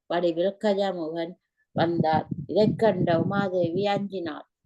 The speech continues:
சிவன் உக்கிர வடிவெடுத்து அவனை அழித்தார். யானையின் தோலை உரித்து போட்டருளினார். இதனை ஏ, இப்புராணத்தில்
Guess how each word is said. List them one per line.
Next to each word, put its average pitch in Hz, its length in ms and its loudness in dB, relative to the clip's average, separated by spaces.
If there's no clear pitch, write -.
சிவன் 220 480 4
உக்கிர 214 480 4
வடிவெடுத்து 180 1300 -2
அவனை 208 480 0
அழித்தார். 175 640 -4
யானையின் 208 640 0
தோலை 175 400 2
உரித்து - 360 -4
போட்டருளினார். 147 1080 0
இதனை 190 720 2
ஏ, 165 400 0
இப்புராணத்தில் 208 1200 2